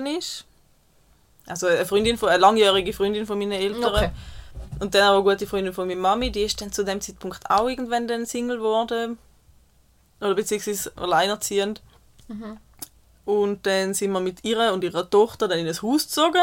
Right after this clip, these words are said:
Speaker 1: Das war auch ganz spannend gewesen.
Speaker 2: Cool, ja.
Speaker 1: Ja, in dem Haus hat's gespukt.
Speaker 2: <laughs> Logisch.
Speaker 1: Also es hat wirklich gespukt.
Speaker 2: Will ich nicht anzweifeln.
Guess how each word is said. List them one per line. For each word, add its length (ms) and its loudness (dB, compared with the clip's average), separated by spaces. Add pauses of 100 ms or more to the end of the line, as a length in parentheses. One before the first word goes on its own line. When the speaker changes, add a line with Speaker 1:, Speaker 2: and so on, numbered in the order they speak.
(120)
Speaker 1:
Das 200 -2
war 120 4
auch 80 0
ganz 260 0
spannend 360 0
gewesen. 280 -8 (140)
Speaker 2:
Cool, 400 4
ja. 300 0 (220)
Speaker 1:
Ja, 480 4 (320)
in 60 -4
dem 160 -2
Haus 180 -6
hat's 140 -12
gespukt. 840 -6 (120)
Speaker 2:
<laughs> 260 -4
Logisch. 540 4
Speaker 1:
Also 160 6
es 100 6
hat 180 -2
wirklich 380 6
gespukt. 720 0 (260)
Speaker 2:
Will 140 0
ich 140 0
nicht 140 0
anzweifeln. 520 -4